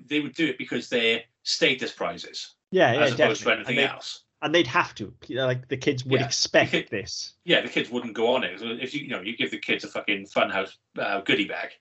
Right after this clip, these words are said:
Speaker 1: it's
Speaker 2: Mm.
Speaker 1: going up Pat Chap's arse.
Speaker 2: Yeah, completely. Uh, I mean, it's also,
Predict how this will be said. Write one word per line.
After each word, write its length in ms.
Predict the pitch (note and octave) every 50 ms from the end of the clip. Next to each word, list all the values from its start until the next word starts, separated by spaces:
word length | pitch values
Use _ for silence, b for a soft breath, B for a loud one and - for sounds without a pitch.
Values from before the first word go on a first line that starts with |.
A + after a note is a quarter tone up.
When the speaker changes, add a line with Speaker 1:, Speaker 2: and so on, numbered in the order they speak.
| _ _ -
Speaker 1:
it's 140 | - - -
Speaker 2:
Mm. 60 | A2
Speaker 1:
going 220 | - - A2 G#2
up 120 | G#2 - -
Pat 180 | A2 G#2 F#2+
Chap's 280 | - - F#2+ F#2 - -
arse. 400 | C3 G2 - - - - - _ _ _ _ -
Speaker 2:
Yeah, 200 | F3 C#3+ A#2+ - - _ -
completely. 420 | - C3 B2+ C#3 C#3 - - - - _ _ _ -
Uh, 160 | D#3+ D3+ D#3 C3+
I 80 | D#3+
mean, 160 | E3 F3+ F#3+ G3
it's 140 | F#3+ - -
also, 500 | A3+ A3 G3+ - - A2+ A2 G2+ F#2+